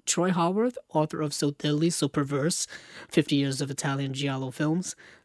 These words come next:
Uh, Violent Milan, an interview with co-writer slash director Sergio Martino. Reversible sleeve featuring original and newly commissioned artwork by Chris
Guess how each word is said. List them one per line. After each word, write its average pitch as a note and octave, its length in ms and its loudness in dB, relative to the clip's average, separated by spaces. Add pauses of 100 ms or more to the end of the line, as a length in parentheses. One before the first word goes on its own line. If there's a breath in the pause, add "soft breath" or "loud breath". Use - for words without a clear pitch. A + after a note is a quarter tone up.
Uh, D3+ 120 2
Violent G3 500 4
Milan, F#3+ 500 2
an D3+ 180 0
interview G3 500 -2
with F3+ 300 -2
co-writer F#3 800 0 (640 soft breath)
slash D#3+ 340 0
director E3+ 420 0
Sergio D#3+ 440 0
Martino. G#3+ 600 0 (120)
Reversible G3+ 500 0
sleeve G3+ 360 0
featuring F3+ 440 -2
original F3+ 460 0
and D3+ 160 2
newly E3+ 180 2
commissioned D#3 560 0
artwork D#3 340 -4 (100)
by C#3+ 320 -2 (360 soft breath)
Chris - 440 0